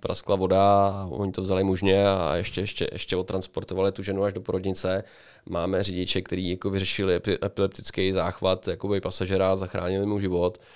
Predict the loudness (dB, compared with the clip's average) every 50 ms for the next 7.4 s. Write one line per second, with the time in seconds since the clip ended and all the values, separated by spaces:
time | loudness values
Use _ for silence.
0 | -20 -20 -20 -20 -20 _ -10 -6 -4 -2 0 2 2 4 4 4 4 4 2 2
1 | 2 0 0 0 0 2 0 0 0 0 -2 -2 0 0 0 2 2 2 2 2
2 | 2 2 0 0 -2 -4 -4 -4 -6 -8 -8 -8 -10 -6 -2 0 0 2 2 0
3 | -2 -2 -4 -6 -6 -4 -2 0 2 2 4 4 4 4 4 4 2 0 -2 -2
4 | -2 -4 -4 -2 0 0 0 0 0 0 0 0 0 0 -2 -2 -2 -2 -2 -4
5 | -6 -8 -12 -16 _ -20 -20 -20 -20 -20 -20 _ -8 -4 -2 0 0 2 2 0
6 | 0 -2 -2 -2 -2 -2 0 0 -2 0 2 0 0 0 2 2 2 2 2 0
7 | -2 -4 -4 -4 -2 0 -2 -2